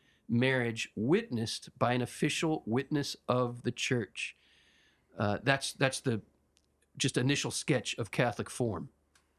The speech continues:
A few other details, but you can read about them in my book. Uh, and, and the large majority of annulments granted in, especially in the United States, are lack of form cases where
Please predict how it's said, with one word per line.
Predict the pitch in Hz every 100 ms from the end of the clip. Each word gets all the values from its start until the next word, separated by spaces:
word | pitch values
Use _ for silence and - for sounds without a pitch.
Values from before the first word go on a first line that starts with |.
| _ - - -
A |
few | - 156
other | 131 120
details, | 131 127 135 120
but | - 117 _ _
you | 113
can | 127
read | 117 123
about | 113 113 -
them | 120
in | 110
my | 101
book. | 104 107 - - - - - - _ -
Uh, | 123 -
and, | 139 131 -
and | 131
the | 131
large | 131 135 147 214 208
majority | 196 170 156 160
of | 156
annulments | 135 135 151 147 123
granted | - 135 139 143 151 139
in, | 131 139 139 139 _ _ _ _ _ _ _ _
especially | - - 165 156
in | 135
the |
United | 123 135 123
States, | - 185 165 - - _ _ - _ _
are | 131
lack | 123 123 151 170
of | 170
form | - 156 147
cases | - 185 - 107 101
where | 117 160 160 110 135